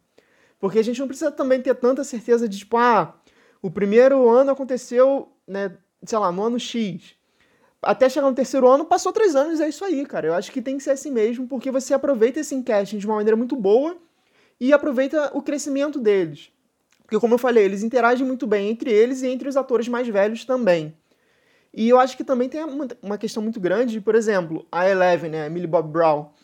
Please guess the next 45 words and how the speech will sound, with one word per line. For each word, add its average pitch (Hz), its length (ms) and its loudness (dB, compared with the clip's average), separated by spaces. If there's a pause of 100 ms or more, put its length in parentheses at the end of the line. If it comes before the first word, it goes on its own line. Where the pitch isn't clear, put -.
(480)
ela 226 200 4
entrega 240 420 4
muito 247 520 -2
e 226 440 -4 (200)
a 185 80 -6
primeira 233 300 2
temporada 285 360 0
em 220 40 -4
específico 240 600 -8
é - 20 -4
uma 220 100 -6
temporada 226 280 -2
muito 233 240 -6
difícil 233 440 -10
porque 233 160 -8
a 220 40 -4
personagem 214 400 -4
não 240 100 -2
fala 214 320 -2
praticamente. 151 640 -12 (520)
E 185 120 -2
ela 208 160 2
tem, 240 180 -6 (560)
tem 226 140 2
que 233 60 0
entregar 226 320 4
basicamente 240 520 0
no 254 80 -2
olhar, 226 380 6
e 170 140 -4
isso, 226 180 -8
assim, 226 240 -10
cara, 156 280 -6
é 175 60 -8
uma 185 120 -4
parada 196 260 -2
muito 220 160 -4
difícil 247 340 -10
de 208 80 -6
atuação, 175 440 -8
você 160 180 -10
entregar 165 340 -2
só 170 200 -10
em 180 100 -8
olhar. 160 420 -2